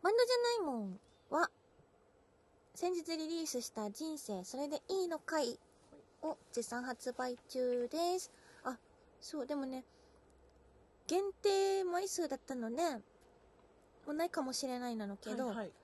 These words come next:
Speaker 1: あの、YouTubeなどにね、あの、エムブイも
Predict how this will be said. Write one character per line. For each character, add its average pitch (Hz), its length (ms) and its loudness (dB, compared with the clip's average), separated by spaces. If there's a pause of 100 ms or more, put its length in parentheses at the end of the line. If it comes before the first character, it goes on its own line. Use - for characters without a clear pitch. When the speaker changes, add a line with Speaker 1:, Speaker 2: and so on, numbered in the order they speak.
(260)
Speaker 1:
あ 226 80 -8
の、 214 120 -6
YouTube 320 540 2
な 233 180 -2
ど 214 180 -4
に 202 180 -10
ね、 214 160 -8 (340)
あ 226 60 -6
の、 214 260 -4
エ 262 60 -2
ム 311 160 0
ブ 330 120 2
イ 320 80 0
も 214 200 -2